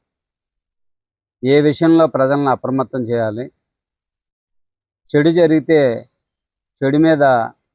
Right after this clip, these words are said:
పోరాటం ఎలా చేయాలి అనే చైతన్యాన్ని కూడా భుజస్కంధాలపై మోసే రంగం పత్రికా రంగం. ఎందుకంటే ఫోర్త్ ఎస్టేట్గా గుర్తింపు పొందిన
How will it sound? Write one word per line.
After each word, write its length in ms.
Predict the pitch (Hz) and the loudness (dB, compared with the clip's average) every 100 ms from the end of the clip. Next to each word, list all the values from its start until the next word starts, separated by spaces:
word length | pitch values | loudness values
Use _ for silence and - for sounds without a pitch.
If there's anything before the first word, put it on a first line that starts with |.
| _ _ _ _ - | _ _ _ _ -2
పోరాటం 380 | 127 147 160 160 | 0 2 0 0
ఎలా 240 | 147 135 | 0 0
చేయాలి 560 | 131 135 120 107 107 - _ _ _ _ _ _ | -2 -2 -4 -4 -8 -16 _ _ _ _ _ _
అనే 460 | 120 135 131 123 113 | -6 -2 -2 -2 -6
చైతన్యాన్ని 720 | 107 127 127 151 147 147 139 | -6 -4 -2 0 0 0 -2
కూడా 480 | 135 135 135 104 104 _ _ _ _ _ _ _ 117 | 0 0 0 -2 -10 _ _ _ _ _ _ _ -6
భుజస్కంధాలపై 760 | 127 135 - 135 135 131 139 | -6 -4 -4 -2 -2 -2 -2
మోసే 600 | 135 123 117 123 117 104 | -2 -4 -4 -4 -4 -6
రంగం 540 | 104 117 127 123 107 113 _ _ _ _ _ 120 | -6 -4 -2 -4 -6 -12 _ _ _ _ _ -10
పత్రికా 360 | 107 117 131 | -10 -4 -2
రంగం. 360 | 113 107 113 87 _ _ _ _ _ _ _ _ _ _ _ _ _ _ _ _ _ _ _ _ _ - | 0 -2 -6 -10 _ _ _ _ _ _ _ _ _ _ _ _ _ _ _ _ _ _ _ _ _ -12
ఎందుకంటే 720 | 110 135 123 147 135 131 131 _ _ _ _ _ _ _ _ _ _ _ _ _ _ _ _ _ _ | -6 -4 -2 0 0 -2 -8 _ _ _ _ _ _ _ _ _ _ _ _ _ _ _ _ _ _
ఫోర్త్ 240 | 127 131 | -2 0
ఎస్టేట్గా 460 | 151 135 151 113 143 | -4 -2 -4 -2 -2
గుర్తింపు 420 | 127 123 139 131 | -4 -6 -4 -4
పొందిన 560 | 127 135 131 127 110 | -4 -4 -2 -2 -4